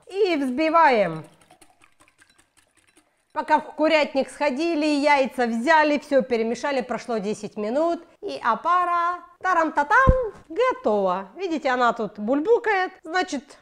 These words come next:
подошла, куда ей деваться. И сюда вот я просею остаток муки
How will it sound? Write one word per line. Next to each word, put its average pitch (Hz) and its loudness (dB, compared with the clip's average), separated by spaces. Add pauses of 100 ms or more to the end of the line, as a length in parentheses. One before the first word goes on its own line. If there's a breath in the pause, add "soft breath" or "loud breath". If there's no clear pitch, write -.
(120)
подошла, 180 -6
куда 277 -4
ей 202 -2
деваться. 165 -8 (160 soft breath)
И 427 2
сюда 370 4
вот 320 4
я 311 4
просею 302 0
остаток 254 0
муки 330 -4